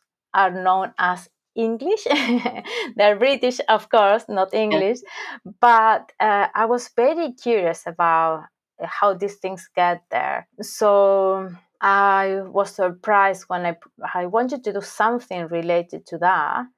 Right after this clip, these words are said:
Speaker 1: uh, because I could connect me living in the U K and my hometown or my place in Argentina. So what I actually did,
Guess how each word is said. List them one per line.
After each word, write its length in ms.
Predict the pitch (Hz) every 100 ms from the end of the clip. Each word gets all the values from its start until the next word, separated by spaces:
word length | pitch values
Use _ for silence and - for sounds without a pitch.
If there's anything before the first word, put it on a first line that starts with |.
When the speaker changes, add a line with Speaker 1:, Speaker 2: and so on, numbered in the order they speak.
| _
Speaker 1:
uh, 380 | - 185 175 170
because 420 | 170 180 180 180
I 80 | 190
could 220 | 180 196 196
connect 600 | - 180 180 170 170 _ _ _
me 400 | 190 196 196 190
living 380 | 175 180 175 165
in 140 | 165
the 100 | 165
U 200 | 160 160 -
K 460 | - 175 165 160 -
and 180 | 165 165
my 160 | 160 160 -
hometown 720 | 180 180 180 180 170 165 156 -
or 420 | - 170 160 156 -
my 220 | 175 170
place 340 | 165 156 -
in 80 | 165
Argentina. 680 | 156 - 180 180 233 240 202
So 180 | -
what 220 | 180 175 -
I 160 | 165 170
actually 640 | 165 165 175 165 165 175
did, 240 | - 165